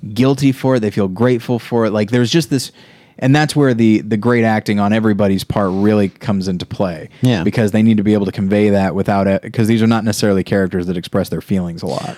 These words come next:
Speaker 2: Right, right.
Speaker 1: So, um, so, uh, because we need to, to wrap up, it's been a while. I, sorry, everybody. It's been a while since we've done one of these, and so I wasn't quite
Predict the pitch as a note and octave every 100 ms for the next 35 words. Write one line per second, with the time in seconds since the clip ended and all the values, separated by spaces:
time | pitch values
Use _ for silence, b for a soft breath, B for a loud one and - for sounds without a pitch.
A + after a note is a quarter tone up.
0 | - A2 G2 - - A2+ F#2+ D2+ C2+ -
1 | A#2+ _ _ _ - - G2 F2+ - B
2 | B B B - C#3+ C#3 C#3 C3+ - _
3 | _ _ _ _ _ _ _ _ _ _
4 | _ _ _ b b _ _ _ _ _
5 | _ _ _ _ _ _ - - E3 D#3
6 | D3+ - _ - C#3 C3+ C3+ B2 C3+ C#3
7 | F3 E3 C#3+ C3 A#2 - A2 G#2 D2 -
8 | A2+ G#2+ G#2+ G2+ A2 F#2+ F2+ G#2 - C#3+
9 | B2+ A#2+ A2+ G#2 D#2 A2+ C3+ A2+ G#2 G2+
10 | G2 G2+ - A#2 G#2 G2 - F#2 F#2 F2+
11 | G2 F#2+ F#2 F2+ B B B B - G#2+
12 | G2 F#2+ F#2+ F#2 F#2 G2+ F#2+ G2 F#2+ -
13 | - A2 F#2+